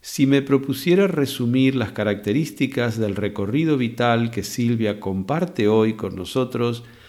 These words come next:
inevitablemente tendría que usar estas palabras: pleno compromiso con la vida que le ha sido confiada,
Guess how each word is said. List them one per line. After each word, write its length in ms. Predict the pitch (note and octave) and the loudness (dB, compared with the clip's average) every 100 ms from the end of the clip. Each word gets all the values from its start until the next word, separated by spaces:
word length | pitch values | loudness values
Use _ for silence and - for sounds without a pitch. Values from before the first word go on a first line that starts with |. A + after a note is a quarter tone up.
| - _ | -20 _
inevitablemente 1080 | - C#3 C#3 C3+ C3+ D#3+ D#3 D3 C3+ C3 C3+ | -2 2 4 4 2 2 2 2 2 2 0
tendría 560 | A#2+ B2 G#2+ A#2+ A#2+ A#2+ | -2 -2 0 0 0 0
que 80 | A2+ | -4
usar 460 | G#2+ A2+ G#2+ A2 | -4 -4 -4 -4
estas 320 | A#2+ G2+ - G#2+ | -6 -8 -8 -8
palabras: 760 | - F#2+ F#2 F2 E2+ E2 - _ _ _ _ _ _ _ _ | -6 -6 -6 -8 -10 -14 -18 _ _ _ _ _ _ _ _
pleno 380 | C3+ D#3 D3+ C#3+ | 4 4 4 0
compromiso 720 | C3 A#2 A#2+ A#2+ C3 B2 C3+ | -2 0 0 0 0 -2 -6
con 240 | A#2 A2+ | -2 0
la 100 | G#2 | 0
vida 460 | G2+ B2 B2 C3 C3+ | 0 0 0 -2 -4
que 160 | - G2+ | -2 -2
le 260 | G2 G2+ | 0 0
ha 140 | G#2 G#2+ | -2 -4
sido 420 | - A2+ A2 A2 | -2 0 0 -2
confiada, 840 | G#2+ G2 - G2 F#2 F2 E2 F2+ | -4 -6 -4 -4 -4 -8 -10 -14